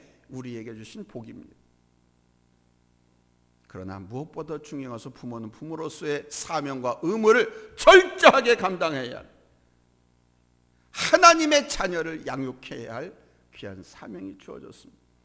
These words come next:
포기하시면 여러분 또한 여러분의 의무를 다하는 것이 아니에요. 자녀들에게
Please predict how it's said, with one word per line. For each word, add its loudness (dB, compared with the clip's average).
포기하시면 2
여러분 -4
또한 -4
여러분의 -8
의무를 -12
다하는 -16
것이 -20
아니에요. -20
자녀들에게 -8